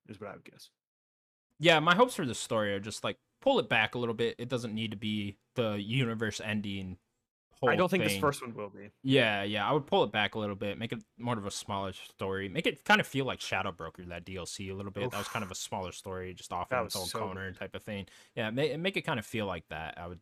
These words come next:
Speaker 2: I would, I would kinda lean that way. That's kinda a Western vibe in this trailer, you know,
Speaker 1: Yeah,
Speaker 2: when
Speaker 1: very
Speaker 2: the
Speaker 1: espionage.
Speaker 2: silhouette was kinda standing at the end with the gun out and the jacket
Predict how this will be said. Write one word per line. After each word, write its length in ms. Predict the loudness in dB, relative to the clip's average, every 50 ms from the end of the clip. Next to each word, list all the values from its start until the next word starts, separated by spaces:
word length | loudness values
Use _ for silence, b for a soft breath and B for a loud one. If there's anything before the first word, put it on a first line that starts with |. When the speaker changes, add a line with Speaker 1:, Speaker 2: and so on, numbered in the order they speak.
| _ -14 -12
Speaker 2:
I 80 | -10
would, 200 | -8 -8 -8 -10 -10
I 60 | -10 -12
would 100 | -10 -10
kinda 160 | -10 -10 -10
lean 100 | -10 -12
that 160 | -12 -12 -10 -8
way. 160 | -8 -10 B B B B B
That's 140 | -6 -4 0
kinda 200 | 2 2 4 4
a 60 | 2 2
Western 560 | 2 0 0 -2 -2 -2 -2 0 0 0 2
vibe 320 | 4 4 4 4 2 0 -2
in 60 | -2
this 100 | -4 -4
trailer, 400 | -6 -4 -2 0 0 0 0 -2 -2
you 180 | -4 -4 -4
know, 140 | -2 2 2
Speaker 1:
Yeah, 60 | 2
Speaker 2:
when 160 | 4 4 2
Speaker 1:
very 60 | 2 2
Speaker 2:
the 60 | 0
Speaker 1:
espionage. 800 | 0 -2 -2 -2 0 0 2 4 4 2 2 2 0 0 0 0
Speaker 2:
silhouette 140 | 0 -2 -4
was 160 | -4 -6 -4
kinda 200 | -2 -2 -2 -2
standing 500 | -2 -4 -4 -2 -2 -2 -2 -2 -4 -4
at 100 | -6 -6
the 120 | -8 -8 -6
end 200 | -6 -6 -6 -6
with 80 | -8 -10
the 60 | -12
gun 260 | -8 -6 -6 -6 -4
out 240 | -6 -6 -6 -6 -8 -10
and 80 | -12
the 60 | -14
jacket 460 | -14 -10 -6 -6 -6 -6 -6 -8 -10